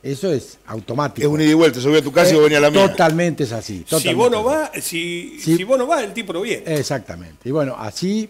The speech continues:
Speaker 1: pudimos hacer un campeonato argentino, acompañado con la empresa de Sanco,
Speaker 3: Sí,
Speaker 1: seguro,
Speaker 3: sí.
Speaker 1: ¿no es cierto? Me acuerdo. Fue, hubo dos campeonatos, uno Open y estándar, y el otro el Mercosur también se hizo. Y se hizo un tercero de pistola estándar.
Speaker 3: Ujú.
Speaker 1: O sea,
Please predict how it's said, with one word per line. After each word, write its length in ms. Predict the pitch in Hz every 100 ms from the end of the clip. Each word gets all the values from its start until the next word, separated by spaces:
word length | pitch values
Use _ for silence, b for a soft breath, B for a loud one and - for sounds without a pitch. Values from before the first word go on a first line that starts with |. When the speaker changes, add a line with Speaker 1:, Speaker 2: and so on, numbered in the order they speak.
| _
Speaker 1:
pudimos 420 | 139 143 165 175
hacer 200 | 151 165
un 60 | 202
campeonato 380 | 160 113 131 135
argentino, 460 | 120 131 180 101 78 _ b b b b
acompañado 640 | - 87 95 101 120 156 143
con 140 | 113
la 80 | 95
empresa 540 | 92 90 113 104 98
de 100 | 90
Sanco, 320 | - 139 135 165
Speaker 3:
Sí, 80 |
Speaker 1:
seguro, 500 | 139 123 147 151 175 -
Speaker 3:
sí. 220 | 143 190
Speaker 1:
¿no 80 | 226
es 60 | 104
cierto? 240 | 139 127
Me 100 | 92
acuerdo. 360 | 92 139 151 - b b b _
Fue, 260 | 294 262 113 _ _ _ -
hubo 220 | 180 180
dos 180 | 214 -
campeonatos, 560 | 117 95 95 87 73 85 - -
uno 360 | 185 180 123 -
Open 380 | 165 165 185 160
y 80 | 123
estándar, 580 | - 185 180 180 214 214 b b b b
y 100 | 135
el 100 | 147
otro 260 | 170 170 185
el 60 |
Mercosur 600 | 131 120 127 - 220 127 98
también 320 | 107 117 110
se 120 | -
hizo. 260 | 104 90 101
Y 120 | 135
se 140 | 143
hizo 160 | 185 185
un 80 | 202
tercero 440 | 196 175 196 214
de 80 | 214
pistola 320 | - 123 151
estándar. 440 | 123 170 123 90 -
Speaker 3:
Ujú. 340 | 131 117 139 190 220
Speaker 1:
O 80 | 117
sea, 280 | 143 107